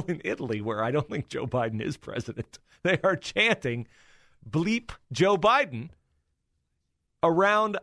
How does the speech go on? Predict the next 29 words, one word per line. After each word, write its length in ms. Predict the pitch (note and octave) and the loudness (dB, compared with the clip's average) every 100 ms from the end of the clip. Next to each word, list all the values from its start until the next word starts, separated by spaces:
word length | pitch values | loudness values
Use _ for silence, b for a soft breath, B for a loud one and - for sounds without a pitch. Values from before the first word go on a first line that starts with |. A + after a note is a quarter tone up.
| - | -2
a 60 | |
protest 580 | - G#3 B3 G3+ F3+ F3 - | 0 2 2 2 0 -2 0
about 240 | F#3 F3+ | 0 2
vaccine 400 | E3+ F3 C#4 D#4+ | 0 0 -2 -2
mandates. 360 | C#3 D#2 - _ _ - | -2 -4 -10 _ _ -4
Now, 120 | C#3 | -2
this 200 | F#3+ A3 | -2 -2
is 100 | C3+ | -6
funny, 440 | - A3 G3+ B2 - _ | -4 -2 0 -4 -8 _
at 40 | G#2 | -6
least 180 | G#2+ G#2+ | -2 0
I 100 | A#2+ | -2
think 160 | F#2+ | -4
it 80 | C2 | -10
is, 140 | - - _ _ _ _ _ _ - | -16 -18 _ _ _ _ _ _ -4
because 680 | C3+ - F3+ F3+ C#3 F3+ E3+ _ _ _ _ - | -2 0 2 2 0 -4 -12 _ _ _ _ -4
these 220 | A#2+ A2+ | -2 -2
chants 360 | - D#3 D#3+ | -4 -4 -4
coincided 640 | - E3 F3 D#3 E3+ F3+ C3 | -4 -2 -2 -2 -2 -2 -2
with 160 | A#2+ | -2
the 140 | C3 A2+ | -2 -2
visit 360 | B2+ F#3 D#3 | 0 -2 -4
to 120 | - A2+ | -4 -4
Rome 400 | G2 G2+ D#3 D#3 | -4 -4 -4 -6
of 380 | - B2 F#3+ B3+ | -2 2 2 0
House 340 | D#3 C3+ F#3 - | -4 -2 -2 -4
Speaker 500 | - - A3 C4 B3 | -8 -4 -2 -2 0
Nancy 400 | A3+ B3+ - C#4+ | 2 0 -2 -4
Pelosi 640 | - D4+ F4 E4+ - - | 0 0 0 -2 -6 -14